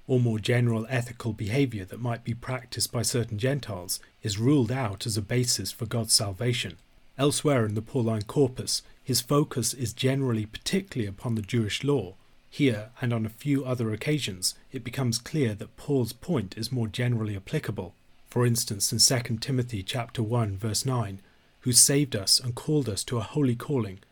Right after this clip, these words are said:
not because of our works, but because of his own purpose and grace, which he gave us in Christ Jesus before the ages began." And then in Ephesians chapter two, verses eight and nine, "For by grace you have been saved through faith,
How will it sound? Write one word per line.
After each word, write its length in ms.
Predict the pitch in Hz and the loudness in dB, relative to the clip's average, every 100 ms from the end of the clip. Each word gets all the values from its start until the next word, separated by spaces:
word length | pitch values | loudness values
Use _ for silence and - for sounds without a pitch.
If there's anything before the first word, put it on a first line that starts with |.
| _ | _
not 320 | 120 135 160 - | 0 2 0 -4
because 260 | 143 143 123 | -4 -2 -2
of 100 | 123 | 2
our 140 | 123 | 2
works, 580 | 113 143 98 - - - - _ - | 2 0 -2 -4 -2 -2 -4 _ -10
but 140 | 120 | -8
because 280 | 117 113 123 | -6 -4 -2
of 120 | 110 | -2
his 120 | 120 - | -4 -4
own 300 | 135 127 120 | 0 2 2
purpose 560 | 120 143 123 95 - | 0 -2 -2 -2 -2
and 160 | 123 107 | 0 -2
grace, 500 | 120 120 92 - - - _ - | 0 -2 2 2 0 -4 _ -10
which 180 | 120 - | -6 -4
he 80 | |
gave 280 | 113 131 127 | 2 2 2
us 200 | 95 - | 0 -2
in 120 | 131 | -2
Christ 420 | 113 - 127 123 - | -4 0 0 0 0
Jesus 380 | 143 - 95 | -2 -2 -6
before 380 | - 113 - 123 | -10 -10 -4 -2
the 160 | 110 110 | -2 0
ages 340 | 123 120 110 - | 0 0 -4 -6
began." 500 | 107 127 123 92 87 _ _ _ _ _ | -4 -2 0 -2 -10 _ _ _ _ _
And 140 | 110 107 | -4 -2
then 140 | 107 | 0
in 100 | 104 | -2
Ephesians 500 | 98 139 117 110 95 | -2 -2 0 -2 -4
chapter 360 | - 123 - - | -6 -8 -8 -6
two, 300 | - 156 107 | 0 2 2
verses 400 | 107 104 107 - | 0 -2 -2 -2
eight 240 | 123 117 | -2 -2
and 80 | 113 | -2
nine, 360 | 113 131 95 92 - _ _ - | -2 -2 -6 -12 -20 _ _ -2
"For 100 | 127 | 2
by 160 | 120 | 2
grace 460 | 107 127 127 107 - | 2 2 2 2 0
you 100 | 113 | -2
have 180 | 110 117 | -4 -2
been 160 | 110 | 2
saved 400 | - 135 110 95 - | 4 4 0 -4 -4
through 220 | 127 127 | 0 0
faith, 440 | 123 120 90 - | 0 -4 -4 -14